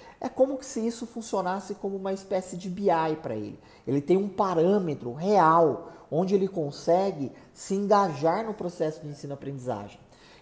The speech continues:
Então, se de um lado eu tenho uma situação extremamente abstrata, essa situação abstrata vai gerar a desmotivação desse aluno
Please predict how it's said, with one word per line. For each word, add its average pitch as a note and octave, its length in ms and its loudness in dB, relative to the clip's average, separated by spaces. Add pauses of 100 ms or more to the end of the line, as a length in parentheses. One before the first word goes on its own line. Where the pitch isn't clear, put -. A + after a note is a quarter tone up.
Então, G#3+ 140 6
se A3+ 200 0
de B3+ 140 0
um C#4 100 0
lado E3 300 4
eu D#3 40 4
tenho D#3+ 180 -2
uma E3 100 0
situação D#3+ 420 -4
extremamente F#3+ 520 0
abstrata, F3 800 4 (400)
essa B2+ 200 0
situação D#3+ 440 0
abstrata D3+ 460 0
vai D#3+ 160 2
gerar D3+ 720 0
a - 100 -4
desmotivação E3+ 920 4
desse B2+ 240 -4
aluno D3+ 340 -2